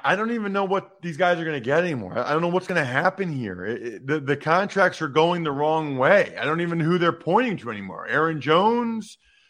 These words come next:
Miles Sanders. I mean, I don't, I don't picture Dobbins getting more than Miles Sanders, but he's probably right to try to get whatever he can now.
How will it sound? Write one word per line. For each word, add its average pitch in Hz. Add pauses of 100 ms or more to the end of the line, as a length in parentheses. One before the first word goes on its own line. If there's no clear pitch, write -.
(160)
Miles 160
Sanders. 202
I 170
mean, 147
I 160
don't, 180
I 170
don't 190
picture 208
Dobbins 185
getting 185
more 196
than 190
Miles 190
Sanders, 180
but 151 (400)
he's 135
probably 185
right 202
to -
try 180
to 170
get 175
whatever 165
he 170
can 175
now. 202